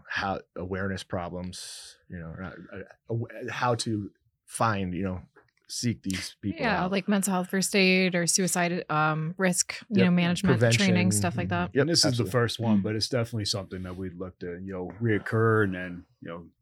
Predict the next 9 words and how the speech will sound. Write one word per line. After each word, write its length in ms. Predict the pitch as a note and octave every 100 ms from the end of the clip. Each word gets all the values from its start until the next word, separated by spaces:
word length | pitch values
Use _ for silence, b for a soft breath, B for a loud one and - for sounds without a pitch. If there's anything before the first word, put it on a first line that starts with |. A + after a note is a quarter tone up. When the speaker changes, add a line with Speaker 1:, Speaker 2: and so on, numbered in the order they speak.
| b b b
Speaker 3:
God 200 | G#2 G2
willing, 360 | G2+ G2+ G#2 G2+
you 80 | F#2+
know, 180 | F2+ -
continue 480 | G#2 F#2+ G#2+ G#2 G#2
it 140 | G#2
every 300 | G2 G2 G2+
year 400 | F#2+ F#2+ G2+ G#2
and 160 | F2 E2+